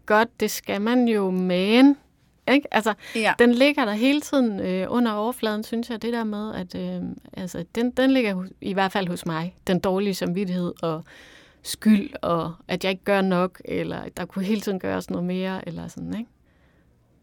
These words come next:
Speaker 2: Altså, jeg sidder heller ikke her,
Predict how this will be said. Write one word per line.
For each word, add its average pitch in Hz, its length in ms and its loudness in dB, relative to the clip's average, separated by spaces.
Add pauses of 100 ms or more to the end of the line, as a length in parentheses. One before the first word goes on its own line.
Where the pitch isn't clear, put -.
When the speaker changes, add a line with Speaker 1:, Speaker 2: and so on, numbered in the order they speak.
(560)
Speaker 2:
Altså, 170 360 -4 (960)
jeg 170 120 -4
sidder 170 240 -4
heller 170 260 -4
ikke 156 140 -4
her, 190 180 -8